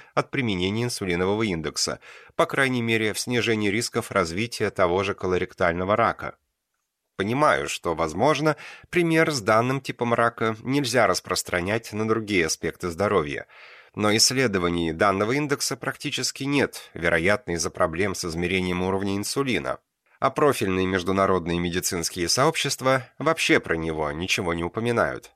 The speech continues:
Однако нужно понимать, что инсулин — это гормон, который выделяется в ответ на приём пищи. При этом существует базальная секреция инсулина,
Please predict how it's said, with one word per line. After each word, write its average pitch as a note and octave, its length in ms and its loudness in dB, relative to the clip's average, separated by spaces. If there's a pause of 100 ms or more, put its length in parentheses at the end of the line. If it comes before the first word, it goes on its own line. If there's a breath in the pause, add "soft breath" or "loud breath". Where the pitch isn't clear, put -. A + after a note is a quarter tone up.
(1700)
Однако D3 560 2
нужно A#2 380 2
понимать, G#2 580 0
что - 280 -2
инсулин — G#2+ 560 -2 (300 soft breath)
это E3+ 200 0
гормон, A2+ 500 4
который C3 380 -2
выделяется G#2 720 0
в F2+ 40 2
ответ G2+ 360 0
на A2+ 80 -2
приём A#2 340 -2
пищи. - 480 -4 (380)
При F2 160 0
этом A#2 260 0
существует A#2 720 -4
базальная F#2 560 2
секреция F#2 580 -2
инсулина, C3 560 -2